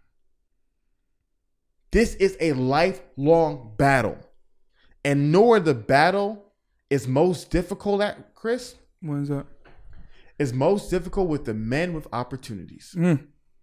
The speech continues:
Speaker 2: Hmm.
Speaker 1: I have a question for you, Chris.
Speaker 2: Oh my God.
Speaker 1: How many guys out of all the men in, uh,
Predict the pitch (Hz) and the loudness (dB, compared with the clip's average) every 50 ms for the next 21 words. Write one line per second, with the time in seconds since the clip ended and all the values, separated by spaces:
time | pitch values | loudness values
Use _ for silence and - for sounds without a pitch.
0 | _ _ _ _ _ _ _ _ _ _ _ _ _ _ _ - 285 214 - - | _ _ _ _ _ _ _ _ _ _ _ _ _ _ _ 6 6 6 6 0
1 | - - _ _ _ _ _ _ _ _ _ _ _ _ _ _ _ _ _ _ | -10 -20 _ _ _ _ _ _ _ _ _ _ _ _ _ _ _ _ _ _
2 | _ _ _ _ _ _ _ _ _ _ _ _ _ _ _ _ _ _ _ _ | _ _ _ _ _ _ _ _ _ _ _ _ _ _ _ _ _ _ _ _
3 | _ _ _ _ _ _ _ _ _ _ _ _ _ _ - 139 165 175 170 - | _ _ _ _ _ _ _ _ _ _ _ _ _ _ -4 -2 -2 -2 -2 -4
4 | - 143 147 - 123 - 110 104 101 - 101 98 - - - - - 156 151 147 | -4 -4 -4 -8 -10 -10 -10 -10 -6 -4 -6 -6 -6 -8 -12 -14 -8 -6 -4 -4
5 | 139 143 147 147 147 147 147 151 147 147 147 - - - - - - - - - | -2 -2 -2 -2 -2 -2 -4 -6 -6 -8 -8 -10 -10 -12 -16 -16 -16 -16 -18 -20
6 | - _ _ - - 165 214 220 240 247 233 220 160 151 147 151 151 156 160 160 | -20 _ _ -2 2 2 2 4 2 0 -2 0 2 2 4 4 4 4 2 0
7 | 151 - - - - _ _ _ _ _ _ _ _ _ _ _ _ _ _ _ | -4 -10 -16 -20 -20 _ _ _ _ _ _ _ _ _ _ _ _ _ _ _
8 | _ _ _ _ _ _ _ _ _ _ _ _ - 123 143 143 143 - - 143 | _ _ _ _ _ _ _ _ _ _ _ _ 0 0 2 2 0 -2 0 0
9 | 156 170 170 170 147 135 143 143 143 143 139 139 - - - - 120 110 | 0 2 0 0 -2 -2 -4 -2 -2 -4 -6 -6 -8 -10 -12 -12 -12 -10